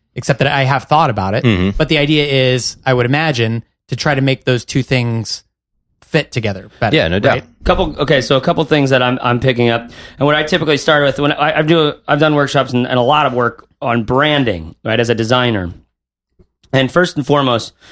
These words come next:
Speaker 3: there's two things, okay? Your brand is not what you put out there, it's what's respon-, it's what comes back at you from the world. Okay, and, and, I mean, if you, we can get, that's just a little bit woo-woo, but whatever. Let's think about it that way. It's not, "Hey, I put this on the page, that's my brand."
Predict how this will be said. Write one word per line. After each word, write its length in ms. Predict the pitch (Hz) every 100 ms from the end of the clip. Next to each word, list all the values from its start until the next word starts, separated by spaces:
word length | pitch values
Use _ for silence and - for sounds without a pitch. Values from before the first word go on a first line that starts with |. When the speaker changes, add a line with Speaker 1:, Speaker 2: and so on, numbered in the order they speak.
| -
Speaker 3:
there's 120 | 131 123
two 160 | 214
things, 280 | 202 110 85
okay? 320 | - 120 117 -
Your 120 | 135
brand 360 | 156 185 180 -
is 180 | 147 139
not 320 | 143 139 -
what 200 | 127 -
you 60 | 117
put 200 | 127 117
out 200 | 117 -
there, 180 | 113 -
it's 180 | 113
what's 260 | 117 120 -
respon-, 480 | 113 - 117 110 110
it's 140 | 113 -
what 140 | 123
comes 200 | 123 117
back 320 | 107 113 - -
at 240 | 104 -
you 80 | 104
from 260 | - 120 104
the 80 | 87
world. 220 | 82 - _ _ _ -
Okay, 300 | 113 123 131
and, 180 | 147 139
and, 60 | 139
I 40 |
mean, 120 | 139
if 100 | 127
you, 220 | 131 131 127
we 120 | 135
can 100 | 131
get, 220 | 135 120 120 120 117 127
that's 240 | 127 -
just 280 | 143 - -
a 20 |
little 160 | 143 131
bit 180 | 135
woo-woo, 340 | 117 120 117 110
but 160 | 113
whatever. 280 | 123 160 117
Let's 160 | 107 -
think 140 | 160
about 160 | 156 139
it 40 |
that 140 | 120 101
way. 160 | 85 - - -
It's 180 | - 143
not, 220 | 170 170
"Hey, 160 | 151 165
I 80 | 127
put 180 | 156 165
this 160 | 147
on 120 | 143
the 60 | 127
page, 240 | 135 127
that's 120 | 120 117
my 80 |
brand." 320 | 113 139 139